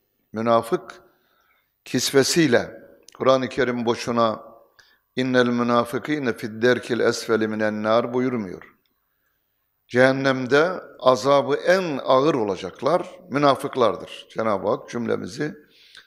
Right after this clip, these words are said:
muhafaza eylesin. Şimdi etrafındaki münafıkları dağıt, müsteşarlarını dürüst insanlardan tercih et. İşte öylece İmam Rabbani Hazretleri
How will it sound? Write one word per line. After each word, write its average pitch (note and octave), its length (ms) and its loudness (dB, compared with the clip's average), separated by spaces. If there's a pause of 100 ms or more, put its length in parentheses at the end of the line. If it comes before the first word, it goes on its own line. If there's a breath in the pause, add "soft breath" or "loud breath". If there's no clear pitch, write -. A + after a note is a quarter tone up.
(280 soft breath)
muhafaza C3+ 480 2
eylesin. F#2+ 420 -6 (1500)
Şimdi D3 720 -2 (1000)
etrafındaki D3 840 2
münafıkları B2+ 1200 2
dağıt, C#3 640 2 (380)
müsteşarlarını A#2 960 0
dürüst B2+ 320 -4
insanlardan G2+ 720 -4
tercih F#2 460 -6
et. - 280 -2 (520 soft breath)
İşte - 240 -6
öylece C#3 560 0
İmam C#3+ 360 -2
Rabbani A#2+ 400 2
Hazretleri A2 840 -2